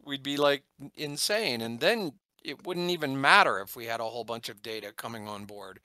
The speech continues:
because you still wouldn't get any, because there just isn't enough, you know, data to go around to that many providers.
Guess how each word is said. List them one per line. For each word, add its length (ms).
because 260
you 120
still 500
wouldn't 340
get 240
any, 260
because 320
there 100
just 300
isn't 260
enough, 360
you 100
know, 220
data 580
to 100
go 320
around 460
to 140
that 260
many 240
providers. 680